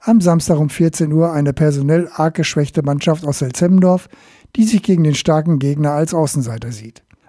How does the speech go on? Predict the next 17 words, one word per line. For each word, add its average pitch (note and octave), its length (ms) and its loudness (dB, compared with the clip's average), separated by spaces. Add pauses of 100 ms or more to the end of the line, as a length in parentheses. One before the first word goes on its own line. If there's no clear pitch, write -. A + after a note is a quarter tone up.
Afferda G3+ 420 2
hat D3+ 140 0
ebenfalls F3 440 0
mit E3 120 0
personellen D#3+ 480 2
Problemen D3+ 440 -2
zu D#3+ 140 -4
kämpfen D#3+ 480 -2 (320)
und A3 220 0
reist F#3 260 2
am D#3+ 80 2
Samstag D3+ 480 0
zum D3+ 180 -4
M C3+ 140 -2
T D3 120 -2
V D3+ 120 -2
Almstedt. D3 580 -4